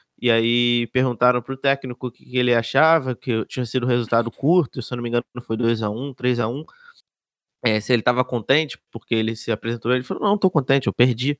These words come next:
<laughs> Ele, ele de fato queria ganhar do Liverpool, ele sabe que era difícil,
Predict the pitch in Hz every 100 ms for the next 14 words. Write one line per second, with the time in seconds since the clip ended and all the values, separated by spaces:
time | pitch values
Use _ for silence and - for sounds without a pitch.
0 | _ _ - 113 131 196 135 131 127 -
1 | 139 - 143 135 143 143 151 135 120 110
2 | 98 - 101 - 104 104 113 117 123 -
3 | 147 -